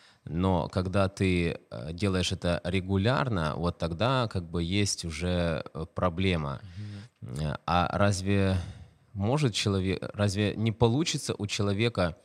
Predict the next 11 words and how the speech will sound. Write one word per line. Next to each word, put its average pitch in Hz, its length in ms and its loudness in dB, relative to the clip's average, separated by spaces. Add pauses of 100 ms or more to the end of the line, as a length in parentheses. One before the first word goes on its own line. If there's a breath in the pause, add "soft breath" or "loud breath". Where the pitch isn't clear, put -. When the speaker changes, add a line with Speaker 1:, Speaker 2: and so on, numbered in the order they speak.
(260 soft breath)
Speaker 1:
просто 123 280 -2
вот - 60 -8
так 92 160 -2
вот 87 160 -6
иногда, 87 460 -2
там, 64 240 -10 (400 soft breath)
раз 95 300 2
в 82 120 -8
год, 87 440 0 (200)
без 95 420 2
зависимости? 90 1160 0